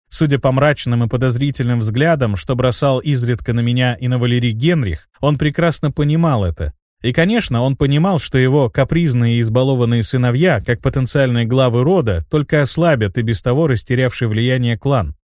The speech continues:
Единственная, на мой взгляд, кто могла заменить Генриха, это его сестра, герцогиня Дю Белле. Одинокая, бездетная, полностью сконцентрировавшая все свое внимание на усилении Деграмонов.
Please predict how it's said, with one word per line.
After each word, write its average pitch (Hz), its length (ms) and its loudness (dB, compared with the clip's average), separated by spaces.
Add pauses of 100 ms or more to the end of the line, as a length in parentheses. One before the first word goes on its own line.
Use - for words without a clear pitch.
(160)
Единственная, 127 800 0
на 113 100 0
мой 120 140 0
взгляд, 110 420 0
кто - 160 -2
могла 123 300 0
заменить 123 440 0
Генриха, 127 520 -2
это 127 280 -2
его 127 220 2
сестра, 127 640 -2
герцогиня 120 580 0
Дю 113 160 0
Белле. 120 480 0 (220)
Одинокая, 143 680 2
бездетная, 123 680 0
полностью 175 500 0
сконцентрировавшая 135 1040 0
все 127 220 -2
свое 107 260 0
внимание 127 460 0
на 123 100 2
усилении 117 520 0
Деграмонов. 120 680 0